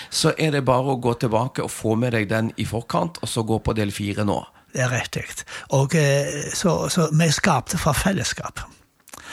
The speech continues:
Speaker 2: Og Paulus sier da i Romerbrevet åtte at hvor ikke død eller liv kan skilje oss ifra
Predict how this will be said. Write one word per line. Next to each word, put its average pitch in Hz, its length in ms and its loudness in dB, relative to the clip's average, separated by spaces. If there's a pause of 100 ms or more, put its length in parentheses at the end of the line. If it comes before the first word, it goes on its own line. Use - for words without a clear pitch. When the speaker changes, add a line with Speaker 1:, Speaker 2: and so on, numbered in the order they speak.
(280)
Speaker 2:
Og 147 220 2
Paulus 160 380 4
sier 135 360 4
da 127 200 2
i 123 120 2
Romerbrevet 120 1000 0 (320)
åtte 147 440 0 (300)
at 135 200 0
hvor 139 180 0
ikke 147 340 -2 (120)
død 160 520 2 (140)
eller 139 260 -4
liv 120 380 -4 (520)
kan 156 140 0
skilje 127 540 0
oss - 200 -4
ifra 120 520 -4